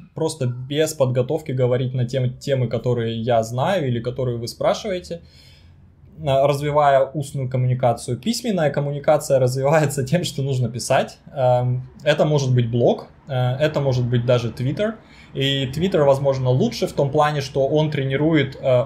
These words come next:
очень ёмко излагать свою мысль в сто сорок символов, к чему, к сожалению, советская школа литературы и русского языка не располагает, потому что нас всех тренировали, э, писать огромные сочинения по,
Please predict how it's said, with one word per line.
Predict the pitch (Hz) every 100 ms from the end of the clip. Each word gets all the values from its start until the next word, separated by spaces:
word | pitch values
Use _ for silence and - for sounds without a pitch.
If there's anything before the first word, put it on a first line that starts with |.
| -
очень | 160 160 135 131 123 123
ёмко | 160 170 156 127
излагать | 123 123 135 127
свою | - 123 135
мысль | 220 190
в | 156
сто | - 143
сорок | - 139 123 -
символов, | - 202 226 208 190 - - - -
к | -
чему, | - 147 180 269
к |
сожалению, | - 135 143 170 160 123
советская | - 123 175 226 - -
школа | - - 175 226 160 135 - -
литературы | 135 127 139 135 165 226 165
и | 147
русского | 147 - 131 123
языка | 123 127 165
не | 160 160 151
располагает, | 123 - 117 123 165 214 175 -
потому | 123 127 131
что | 131
нас | 131 151 -
всех | - 147
тренировали, | - 135 123 123 127 170 156 139 - - _ -
э, | 127 123
писать | 135 139 151 135
огромные | 127 147 139 123
сочинения | 120 127 - 135 160 180 147 123
по, | 135 131 127 120 117